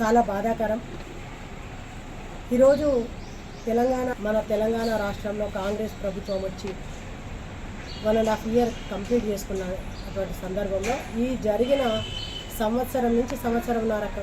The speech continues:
కాలంలోనే అనేక దగ్గర, అనేక ప్రాంతాలలో, అనేక దగ్గరలో ఎక్కడో అక్కడ ప్రతి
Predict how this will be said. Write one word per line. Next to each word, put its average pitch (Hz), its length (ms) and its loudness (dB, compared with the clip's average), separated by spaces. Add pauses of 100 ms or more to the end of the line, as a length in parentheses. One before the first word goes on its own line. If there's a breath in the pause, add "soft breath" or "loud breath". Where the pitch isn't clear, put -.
(100)
కాలంలోనే 214 560 4 (640)
అనేక 277 280 8 (220)
దగ్గర, 226 240 2 (140)
అనేక 262 220 4 (120)
ప్రాంతాలలో, 190 680 -2
అనేక 240 220 2 (140)
దగ్గరలో 175 360 -4 (1000)
ఎక్కడో 302 340 6
అక్కడ 226 180 0 (560)
ప్రతి 247 280 0